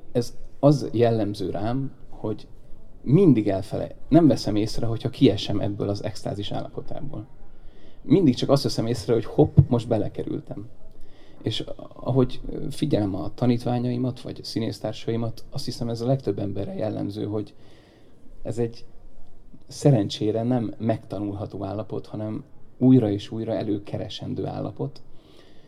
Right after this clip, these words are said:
És, ö, nyilván én ezért foglalkozom színházzal, mert ott nagyon, ezt nagyon megkapom.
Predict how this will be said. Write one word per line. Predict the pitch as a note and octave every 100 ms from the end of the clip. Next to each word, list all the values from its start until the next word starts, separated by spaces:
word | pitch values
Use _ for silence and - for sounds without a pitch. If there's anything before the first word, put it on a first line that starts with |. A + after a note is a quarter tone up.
| - - - -
És, | - F3+ A#2+ -
ö, | G#2+ G#2 G#2+ -
nyilván | A#2+ A2+ G#2+
én | A2
ezért | G#2+ G2+ F2+
foglalkozom | - G2+ G2+ G2+ G2+
színházzal, | G2+ G2 G2+ G2 G2+
mert | G2+ G#2+
ott | -
nagyon, | A2+ G2+ G2 G2 -
ezt | -
nagyon | A2+ G#2+
megkapom. | G2+ G2 - - G#2 C3